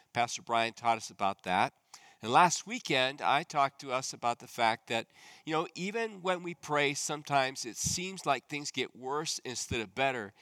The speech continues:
We looked at the life of Elijah, and we discovered that in those moments, rather than panicking, we need to accept the fact that God does give us enough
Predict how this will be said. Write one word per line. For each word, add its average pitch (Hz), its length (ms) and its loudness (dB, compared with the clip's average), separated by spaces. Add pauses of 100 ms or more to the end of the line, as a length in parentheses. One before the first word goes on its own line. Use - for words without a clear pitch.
(180)
We 117 80 -6
looked 131 240 -6
at 135 120 -6
the 117 120 -6
life 120 300 2
of 101 120 -14
Elijah, 117 760 2 (280)
and 120 120 -6
we 127 80 -8
discovered 180 560 0
that 139 120 0
in 131 120 -4
those 175 320 -2
moments, 175 720 -2 (180)
rather 170 240 4
than 151 240 -6
panicking, 143 840 2 (280)
we 151 80 -4
need 226 160 -6
to 220 80 -4
accept 180 360 0
the 175 60 -8
fact 139 380 0
that 139 160 -4
God 156 300 6 (120)
does 190 460 0 (100)
give 180 380 -4
us 151 340 4
enough 113 460 0